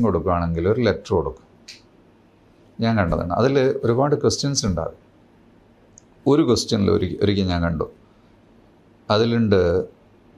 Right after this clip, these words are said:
"ഈ വാക്സിനിൽ പോർക്കിൻ്റെ അംശങ്ങളുണ്ട്,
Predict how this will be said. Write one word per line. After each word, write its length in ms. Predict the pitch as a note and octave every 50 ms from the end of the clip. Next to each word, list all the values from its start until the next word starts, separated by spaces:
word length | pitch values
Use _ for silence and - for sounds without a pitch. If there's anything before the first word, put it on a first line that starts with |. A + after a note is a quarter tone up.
| _ _ _ - A#2 A#2+
"ഈ 40 | D3+ E3 E3 E3 D#3 A#2+ A#2+
വാക്സിനിൽ 560 | G#2+ G2+ G2 F#2+ - - - A2 G2+ G2 G2+ A2+ G#2 - -
പോർക്കിൻ്റെ 720 | G2+ G2 A2 A#2 - - - - - - C3 G#2+ F#2+ F#2+ A#2+ G#2 F#2+
അംശങ്ങളുണ്ട്, 840 | F2+ F2 E2+ - F#2 F2 F2 E2+ E2+ E2+ D#2+ D#2+ D#2+ D#2 D#2 E2+